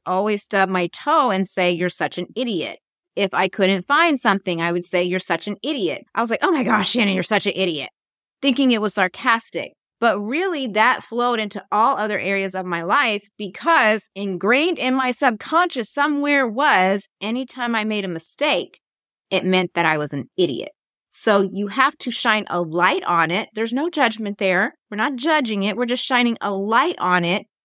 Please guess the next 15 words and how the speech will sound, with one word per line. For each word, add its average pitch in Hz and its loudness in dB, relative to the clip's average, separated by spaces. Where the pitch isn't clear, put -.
because 233 0
we 240 0
have 220 2
to - -6
unmask 196 0
it 196 -2
so 202 -4
we 185 -2
can 180 -10
rewire 208 0
thoughts - 2
and 190 0
we 202 -6
can 190 -6
challenge 220 2